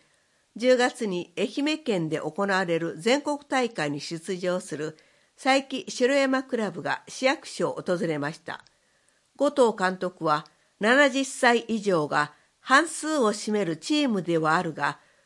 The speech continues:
大分県を代表して悔いのない試合をしたいと抱負を述べました。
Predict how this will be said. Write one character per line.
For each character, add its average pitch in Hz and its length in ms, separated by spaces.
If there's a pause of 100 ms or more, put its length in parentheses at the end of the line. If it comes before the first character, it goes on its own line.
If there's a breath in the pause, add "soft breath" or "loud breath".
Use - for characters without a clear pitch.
(100)
大 254 280
分 254 180
県 185 300
を 175 100
代 190 300
表 190 200
し - 60
て - 420
悔 277 200
い 302 40
の 311 160
な 285 140
い 240 80
試 180 240
合 190 240
を 185 40
し - 120
た 165 160
い - 100 (300)
と - 260 (140)
抱 254 240
負 247 240
を - 120
述 165 120
べ 180 140
ま 156 140
し - 80
た。 - 240